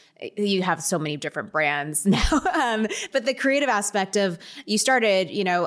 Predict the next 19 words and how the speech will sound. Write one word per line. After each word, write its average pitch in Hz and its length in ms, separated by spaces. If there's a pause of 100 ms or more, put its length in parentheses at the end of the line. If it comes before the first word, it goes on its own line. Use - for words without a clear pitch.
uh, 123 240 (200)
acting 175 480
and 175 140
you 185 380
became 196 800
well 202 240
known. 226 520
And 185 180 (240)
was 214 180
that 226 260
something 220 500
that 185 360 (520)
you 196 800
felt 202 200
like 180 200
was 185 240
artistic, 214 800 (160)
um, 208 480
or 214 360